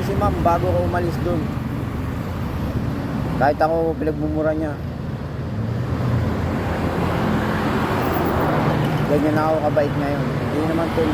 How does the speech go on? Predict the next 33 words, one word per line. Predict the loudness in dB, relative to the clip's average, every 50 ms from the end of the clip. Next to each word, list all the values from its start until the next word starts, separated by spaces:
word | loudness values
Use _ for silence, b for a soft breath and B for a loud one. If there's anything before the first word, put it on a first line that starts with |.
| 0 0 0 0 0 2
di, | 2 2 2 2 2 0 2 2
di, | 2 2 2 2 2
di | 2 2
man | 2 2 0
inaano | 2 2 2 2 2 2
ko | 2
yung | 2 0 0 0 0 2
sarili | 2 2 2 2 2 2 2
ko. | 2 2 2 2 0 0 -2 -2 -2 0
Pinag-pray | 0 0 0 0 0 0 0 0
ko | 0
talaga | 0 0 2 2 2 0 0
si | 0 2
ma'am | 0 2 2
kanina | 2 2 2 2 2 2 2 2 2 2
habang, | 4 2 2 2 2 0 0 0 0 0 -2 -2 -2 -2 -4 -4 -4 -4 -4 -6 -6 -6 -6 -6 -4 -6 -6 -6 -6 -6 -6 -6 -4 -4 -4 -2 -4 -2 -2 0 2
habang | 2 4 4 4 2 2 0 0
ano | 0 2 2 4 4 4
ako | 2 2 2
dun. | 0 0 0 -2 -2 -4 -6 -6 -8 -6 -6 -6 -6 -4 -2
Nandun | 0 0 0 2 2 2
pa | 2 2
ako | 2 2
sa | 0
drop | 2 2 2 0 0 -2
off. | -4 -4 -4 -6 -8 -6 -6 -6 -6 -6 -6 -6 -6 -6 -6 -6 -6 -6 -4 -4 -4 -4 -4 -4 -2 -2 -2 -2 0 0 0 0 0 0 0 0 0 0 2
Pinag-pray | 2 2 2 2 2 2 2 2 2
ko | 2 2
talaga | 2 2 2 4 2 2
si | 2 2
madam | 2 2 2 2 0 0 0 0
kasi | -2 0 0 0 0
nga, | 0 0 0